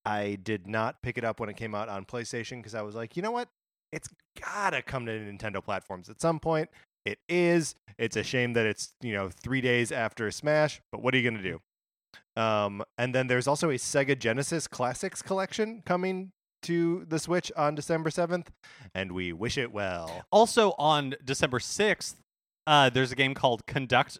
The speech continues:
Speaker 2: Together coming out, and the only reason I'm bringing this up, I'm sure it's a great game,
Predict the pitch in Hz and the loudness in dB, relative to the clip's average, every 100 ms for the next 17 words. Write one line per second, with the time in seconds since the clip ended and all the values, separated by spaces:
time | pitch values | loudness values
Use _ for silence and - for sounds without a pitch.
0 | - 120 120 123 147 196 190 214 220 - | -12 -2 2 2 0 -4 -2 0 0 -2
1 | 131 127 - 160 160 143 123 110 110 104 | -10 -10 -4 -2 -2 -2 -2 -2 -4 -6
2 | 104 95 - 101 107 110 120 - 104 95 | -8 -8 -6 -6 -6 -2 -4 -2 -4 -4
3 | 101 | -8